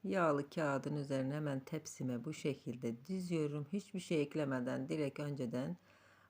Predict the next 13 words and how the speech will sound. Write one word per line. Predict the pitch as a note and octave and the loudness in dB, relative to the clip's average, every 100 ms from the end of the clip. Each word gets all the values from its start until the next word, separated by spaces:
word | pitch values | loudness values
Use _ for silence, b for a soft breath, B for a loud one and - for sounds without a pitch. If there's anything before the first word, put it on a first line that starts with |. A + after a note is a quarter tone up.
| - | -6
ısıttığımız | D3+ - C3 - B2+ B2 - | -4 -2 -4 0 0 0 -4
fırına | - D#3 C3 B2+ D3+ E3 b b b b b _ | -2 0 0 0 -2 -6 b b b b b _
atıyorum | D#3+ D#3+ - C#3 C3+ | 0 0 0 2 2
ve | C#3 D3 - - | 0 -2 -8 -4
kontrollü | E3+ D3 C#3+ C3 B2 A#2+ | -2 -2 0 0 0 -2
bir | |
şekilde | D3+ - A#2+ B2+ A#2 | -4 -2 -2 0 0
gördüğünüz | B2+ D#3 C#3+ C3 B2+ B2 - | 4 4 4 2 0 -2 -6
gibi | A2+ C3 | -4 0
etimiz | D3 D3 C3 C3+ C#3 | 0 0 -2 -2 0
nar | C#3 D3+ D#3+ | 8 10 10
gibi | C#3+ C3 B2+ B2 | 4 0 -2 0
kızardı. | D#3 C#3 C3 C3 - C#3 D3+ | -2 2 2 2 0 -2 -2